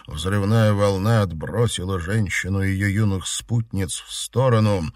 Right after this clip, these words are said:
и вынесла стёкла в близстоящих домах.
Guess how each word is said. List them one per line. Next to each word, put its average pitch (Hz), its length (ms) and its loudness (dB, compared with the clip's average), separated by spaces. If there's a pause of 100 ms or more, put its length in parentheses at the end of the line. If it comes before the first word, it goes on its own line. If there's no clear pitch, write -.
(300)
и 104 180 2
вынесла 120 600 4
стёкла 117 600 0
в 104 100 2
близстоящих 107 1080 0
домах. 90 680 -4